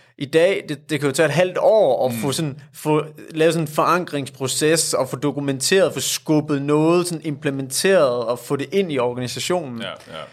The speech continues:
Speaker 1: Så jeg tror også bare, nogle helt andre tidshorisonter.
Speaker 2: Den synes jeg er en god pointe. Og så kan man sige sådan gen-, generelt det her med at, at være, kan man sige, altså kapacitetsmæssigt, nu siger du selv, at vi var fem på et tidspunkt. Øhm,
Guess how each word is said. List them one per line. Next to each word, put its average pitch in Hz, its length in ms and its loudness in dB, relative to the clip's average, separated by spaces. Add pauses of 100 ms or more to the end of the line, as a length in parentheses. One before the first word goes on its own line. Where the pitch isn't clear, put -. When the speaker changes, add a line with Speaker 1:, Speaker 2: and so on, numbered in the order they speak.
(200)
Speaker 1:
Så - 120 -2
jeg 131 100 4
tror 135 80 4
også 135 140 4
bare, 110 180 2
nogle 139 140 -2
helt 143 140 2
andre 139 200 0
tidshorisonter. 123 840 -2 (540)
Speaker 2:
Den 156 140 2
synes 123 160 -4
jeg 92 80 -4
er 90 40 -6
en 92 60 -12
god 95 220 -12
pointe. 95 380 -12
Og 98 80 -10
så 123 100 2
kan 127 80 4
man 120 140 0
sige 120 140 0
sådan 113 180 -4 (120)
gen-, 104 260 -6
generelt 110 560 0
det 107 80 -4
her 104 180 -2
med 98 220 -4 (180)
at, 90 460 -4 (300)
at 95 160 -4
være, 104 420 2 (200)
kan 92 120 -16
man 92 120 -12
sige, 95 360 -6
altså - 180 -8 (140)
kapacitetsmæssigt, 101 1040 0
nu 107 40 -8
siger 117 240 2
du 107 80 -4
selv, 104 320 0
at 104 100 -2
vi 101 100 -6
var 101 160 2 (120)
fem 127 280 0
på 104 60 -12
et 90 80 -12
tidspunkt. 95 560 -6 (500)
Øhm, 92 600 -4